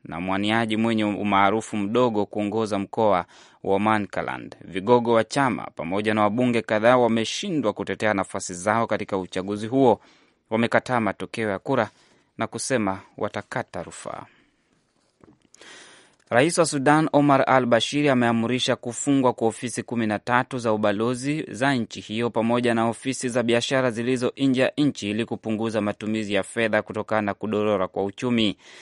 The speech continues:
Shirika la habari la Sudan linaripoti kwamba Sudan imekosa ufadhili wa kimataifa kwa muda mrefu kutokana na vikwazo vya Marekani,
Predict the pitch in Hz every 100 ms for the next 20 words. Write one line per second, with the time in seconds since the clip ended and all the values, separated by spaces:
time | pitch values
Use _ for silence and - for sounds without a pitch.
0 | - - - 113 120 123 120 113 120 120
1 | 113 - 104 101 127 139 131 117 113 123
2 | 127 123 123 117 113 - 107 92 131 113
3 | 92 113 110 104 - 113 113 95 - 143
4 | 98 95 92 - 98 95 104 110 - 110
5 | 113 110 120 120 120 135 - 143 135 120
6 | 123 117 110 113 - 120 110 104 95 95
7 | - 135 131 120